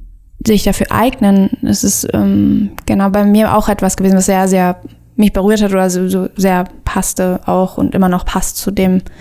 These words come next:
worüber ich nachdenke. Ich habe jetzt auch einen Text geschrieben, der nochmal ein paar Aspekte mehr, immer noch nicht alle, aber nochmal, sag ich mal, zwei, drei Aspekte noch,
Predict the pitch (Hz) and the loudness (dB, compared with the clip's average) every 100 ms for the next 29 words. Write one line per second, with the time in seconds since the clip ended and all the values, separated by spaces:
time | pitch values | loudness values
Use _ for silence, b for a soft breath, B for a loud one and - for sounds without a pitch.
0 | B B 208 190 185 190 190 - 226 220 | B B 0 0 0 0 0 0 2 0
1 | - 233 233 B B B B - 202 - | 2 0 0 B B B B -2 0 0
2 | 196 202 202 208 202 208 202 202 B B | 0 2 2 2 2 2 2 -2 B B
3 | B B - - 240 202 196 - - 196 | B B -20 -4 2 2 0 -6 -2 -2
4 | 190 - 196 190 190 190 - 277 - - | -2 -2 0 2 2 2 0 -2 -2 -4
5 | 226 - 208 196 196 196 196 - - 208 | -2 0 2 4 6 4 2 -2 -2 2
6 | 196 - 196 190 190 190 196 196 190 - | 2 2 2 2 2 2 0 0 0 0
7 | 190 190 190 190 - 190 185 - 196 185 | 0 0 2 0 0 -2 -2 -2 0 4
8 | 185 196 196 185 190 196 190 185 b b | 4 6 6 4 4 4 2 0 b b
9 | b b b b b b _ _ 226 247 | b b b b b b _ _ 2 4
10 | 262 226 254 269 - 175 180 185 180 190 | 4 4 2 2 0 2 2 2 2 2
11 | 196 185 202 190 185 190 185 180 - - | 2 0 0 2 2 0 0 -2 -4 -2
12 | 185 196 180 180 185 - 196 190 - 185 | 0 0 -2 -2 -2 -2 -4 -4 -2 0
13 | 180 - | 0 -2